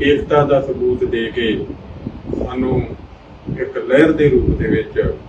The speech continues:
ਇਹ ਜਿਹੜੇ ਸਾਡੇ ਦੋਵੇਂ ਯੋਧੇ ਨੇ, ਇਹ ਸਾਡੀ ਕੌਮ ਦੇ ਵਿੱਚ ਸੇਵਾ ਕਰਨ ਵਾਸਤੇ ਇਹ ਅਸੀਂ ਹਾਜ਼ਰ ਕਰਨੇ ਔਰ ਆਸ ਕਰਦਾ ਹਾਂ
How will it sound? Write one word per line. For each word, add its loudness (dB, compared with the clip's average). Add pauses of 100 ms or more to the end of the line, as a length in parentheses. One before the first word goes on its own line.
(340)
ਇਹ 2
ਜਿਹੜੇ -2
ਸਾਡੇ 2 (140)
ਦੋਵੇਂ 8
ਯੋਧੇ 2
ਨੇ, -4 (680)
ਇਹ -2
ਸਾਡੀ -2
ਕੌਮ -2
ਦੇ 2
ਵਿੱਚ -2 (100)
ਸੇਵਾ -4
ਕਰਨ -4
ਵਾਸਤੇ 0 (560)
ਇਹ 0
ਅਸੀਂ -4
ਹਾਜ਼ਰ -2
ਕਰਨੇ 2 (760)
ਔਰ 2 (440)
ਆਸ 4
ਕਰਦਾ 0
ਹਾਂ -4